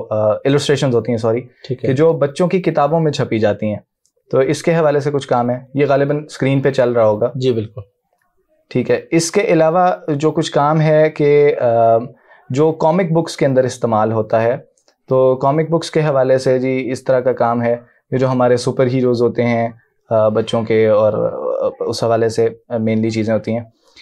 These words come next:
Speaker 1: इसके अलावा पोर्ट्रेट्स का काम है। लोग, अ, अ, किसी की बर्थडे पे कोई गिफ्ट देना चाहते हैं, किसी की वेडिंग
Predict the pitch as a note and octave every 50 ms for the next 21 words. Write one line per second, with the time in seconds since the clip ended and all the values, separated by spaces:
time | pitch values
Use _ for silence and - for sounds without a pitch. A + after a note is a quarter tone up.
0 | - _ _ D3 C#3+ - G3 F#3 F3+ F#3+ F#3+ F#3 F3 F3 E3+ F3 G3+ G3+ F#3+ -
1 | G3+ F3+ F3 D#3 D3 D3 D3+ C#3 C3+ D3 E3 E3+ D#3+ D#3+ - C3 C#3+ D3 C#3+ C3+
2 | C3 C3 B2 B2 - - - A2+ A#2 - D3 C#3 - D#3 C#3+ - E3+ - E3 C#3
3 | C#3 D3+ D3+ D3 D3+ E3 D#3+ D#3+ E3 D#3+ E3 D#3 C#3+ D3+ D3+ D3+ D#3 C#3+ C#3+ C#3+
4 | C#3 C#3 C#3+ C#3 C3+ C3+ - C#3+ C3+ C3+ C3 B2+ B2+ C3 C3 - C#3+ C3 C3 A#2
5 | A#2+ B2+ C3 C#3+ D3+ D3+ D3 D3